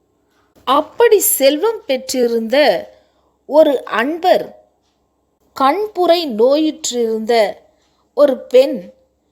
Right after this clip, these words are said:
வேலை செய்ய இயலாமல் ஆலய வாசலுக்கு உதவி தேடி வந்தபோது பண உதவி செய்து கண் அறுவை சிகிச்சை செய்து கொள்ள உதவினார். அதன் பின்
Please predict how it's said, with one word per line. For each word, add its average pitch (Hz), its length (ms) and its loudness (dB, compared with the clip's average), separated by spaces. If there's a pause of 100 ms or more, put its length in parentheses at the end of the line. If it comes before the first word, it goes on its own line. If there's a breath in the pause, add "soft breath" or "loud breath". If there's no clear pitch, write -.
(280)
வேலை 294 380 2
செய்ய 262 380 -4
இயலாமல் 240 840 -4 (640)
ஆலய 370 600 2
வாசலுக்கு 233 1120 -4
உதவி 240 460 -2
தேடி 254 360 0
வந்தபோது 214 960 -4 (500)
பண 214 360 -2
உதவி 254 340 0
செய்து 208 800 -4 (500)
கண் 392 340 0
அறுவை 277 360 0
சிகிச்சை 247 520 -10
செய்து 233 480 -6
கொள்ள 220 300 -4
உதவினார். 285 640 -2 (920)
அதன் 202 460 -4
பின் 233 340 -8